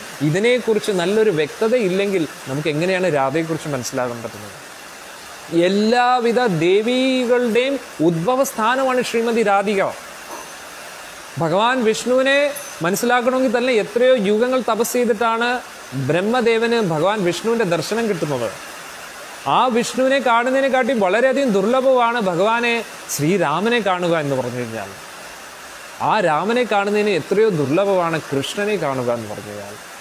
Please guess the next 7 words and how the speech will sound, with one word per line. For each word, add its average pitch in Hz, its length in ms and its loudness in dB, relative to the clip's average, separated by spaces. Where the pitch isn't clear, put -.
ആ 139 40 2
കൃഷ്ണനെ 180 480 -2
കാണുന്നതിനെക്കാട്ടി 170 540 0
എത്രയോ 180 340 -2
ദുർലഭമാണ് 139 640 0
കൃഷ്ണൻ്റെ 165 520 0
പ്രിയ 147 260 2